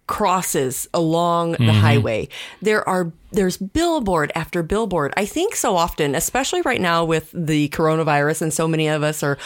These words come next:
Speaker 1: are locked inside or don't wanna get out, you tend to feel very alone and secluded. And boy, is that ever the enemy's plan.
Speaker 2: Yes, it is.
Speaker 1: Because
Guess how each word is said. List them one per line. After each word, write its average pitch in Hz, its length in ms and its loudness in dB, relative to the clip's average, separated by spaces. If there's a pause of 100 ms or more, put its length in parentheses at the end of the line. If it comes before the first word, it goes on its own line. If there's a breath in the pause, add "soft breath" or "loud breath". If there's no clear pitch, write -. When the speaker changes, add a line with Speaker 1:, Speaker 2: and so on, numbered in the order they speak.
(140 loud breath)
Speaker 1:
are 165 140 2
locked 160 340 0
inside 151 580 2
or 147 100 0
don't 156 220 0
wanna 151 160 0
get 139 160 -2
out, 135 320 0 (480 loud breath)
you 202 220 2
tend 226 400 -2
to 196 100 -2
feel 175 280 0
very 156 400 0
alone 156 720 0 (120)
and 151 500 -2
secluded. 170 800 0
And 180 200 0 (300)
boy, 156 280 2
is 147 220 -2
that 175 340 -2
ever 165 400 0
the 156 240 -2
enemy's 156 400 0
plan. 135 480 -2
Speaker 2:
Yes, 92 240 0
it 110 80 4
is. 135 340 0
Speaker 1:
Because 175 800 -2